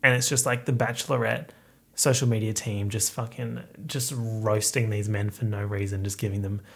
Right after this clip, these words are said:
fake, like, information. That would be so excellent. If that came out to be the case, I would scream. That would be fantastic. Trey.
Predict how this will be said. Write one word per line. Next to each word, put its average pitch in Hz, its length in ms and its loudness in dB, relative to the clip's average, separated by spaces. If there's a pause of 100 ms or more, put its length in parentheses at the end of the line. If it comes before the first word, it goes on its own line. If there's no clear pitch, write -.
(240)
fake, - 680 -4
like, 101 360 -6 (140)
information. 104 800 -4 (520)
That 123 140 -2
would 135 120 -6
be 147 100 0
so 117 380 6
excellent. - 460 -8
If 131 120 -6
that 151 160 -4
came 143 240 -2
out 127 160 -2
to 127 60 -8
be 127 80 -2
the 123 80 0
case, 117 300 -4
I 123 180 -2
would 123 180 2
scream. 117 560 2
That 127 140 -4
would 135 100 -8
be 131 80 -2
fantastic. 127 960 -8 (1800)
Trey. 113 520 4